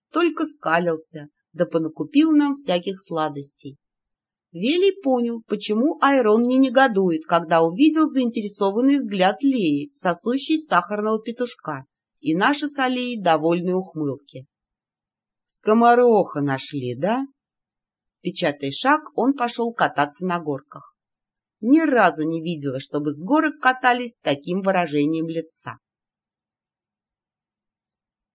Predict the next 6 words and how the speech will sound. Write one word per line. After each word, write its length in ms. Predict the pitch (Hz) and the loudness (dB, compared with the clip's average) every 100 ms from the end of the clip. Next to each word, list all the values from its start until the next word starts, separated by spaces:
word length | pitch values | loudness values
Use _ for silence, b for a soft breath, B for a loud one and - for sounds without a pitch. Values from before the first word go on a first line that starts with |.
| _ | _
Вечером 640 | 277 415 415 370 330 320 | 4 4 6 0 2 4
мы 200 | 294 370 | 6 4
таки 280 | - 320 311 | 2 0 4
умаслили 680 | 311 285 233 185 185 175 156 | 6 6 6 2 -2 -4 -2
разобиженного 800 | 160 156 175 214 269 277 262 247 | -2 0 0 0 0 0 0 0
мага. 460 | 202 151 143 120 | -2 -2 -4 -8